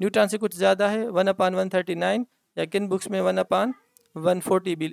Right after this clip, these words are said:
eighteen forty भी लिखते हैं, ठीक है बाबा, तो one upon eighteen thirty nine।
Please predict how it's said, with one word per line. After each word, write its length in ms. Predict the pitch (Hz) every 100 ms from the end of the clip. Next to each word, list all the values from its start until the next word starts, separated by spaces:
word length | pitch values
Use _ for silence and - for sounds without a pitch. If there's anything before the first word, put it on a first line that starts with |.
| -
eighteen 300 | 185 214 214
forty 260 | 185 170 147
भी 100 | 143
लिखते 260 | 143 -
हैं, 80 | 143
ठीक 140 | 208
है 60 | 277
बाबा, 260 | 202 143 139
तो 140 | 165
one 160 | 180 190
upon 260 | 190 185
eighteen 300 | 170 165 190
thirty 300 | 180 160 196 208 202
nine। 260 | 131 135